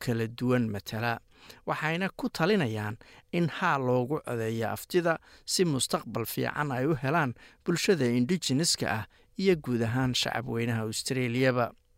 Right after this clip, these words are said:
Waxay kooxdani leedahay haa oo loo codeeyo waa garawsi la siinayo dadka dalka loogu yimid ee Australia,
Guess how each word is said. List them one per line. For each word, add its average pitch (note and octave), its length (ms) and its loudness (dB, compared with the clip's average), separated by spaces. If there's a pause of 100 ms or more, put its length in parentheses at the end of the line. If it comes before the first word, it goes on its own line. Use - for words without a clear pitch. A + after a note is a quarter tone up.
(180)
Waxay C3+ 300 0
kooxdani C#3+ 540 0
leedahay B2 640 0 (280)
haa E3+ 340 0 (120)
oo C#3+ 140 2
loo C#3+ 340 2
codeeyo A2 560 -2 (300)
waa B2 280 0
garawsi C3 640 2
la A#2+ 140 2
siinayo A#2 720 0 (300)
dadka B2 340 0
dalka D3 380 0
loogu C#3+ 340 2
yimid G3 340 4 (300)
ee A#2+ 240 2
Australia, A#2+ 760 2